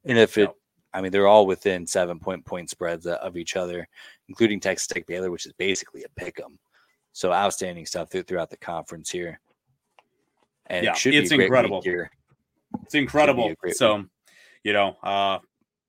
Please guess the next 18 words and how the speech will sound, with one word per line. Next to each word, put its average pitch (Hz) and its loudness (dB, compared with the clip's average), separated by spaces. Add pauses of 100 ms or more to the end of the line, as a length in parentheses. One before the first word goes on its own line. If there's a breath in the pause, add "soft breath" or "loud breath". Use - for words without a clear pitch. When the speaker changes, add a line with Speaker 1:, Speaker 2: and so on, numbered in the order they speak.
(480)
Speaker 2:
been 123 2
a 120 2
great 113 0
season. 117 -4 (120)
I 135 6
don't 151 0
expect 135 -4
that 131 -2
to 135 -18
change. 143 -4 (300)
And 90 -10
I, 120 -2
for 123 -10
one, 113 -6 (200)
can't 147 2
wait 113 -2 (380)
going 107 -4
forward 92 -8